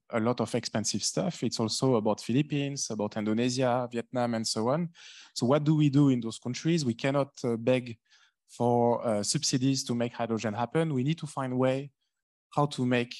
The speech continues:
uh, those projects, uh, materializing on the short run. And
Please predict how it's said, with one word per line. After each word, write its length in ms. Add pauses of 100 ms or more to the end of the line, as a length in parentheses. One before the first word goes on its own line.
(160)
uh, 220
those 240
projects, 680 (500)
uh, 140
materializing 840
on 120
the 100
short 300
run. 240 (680)
And 240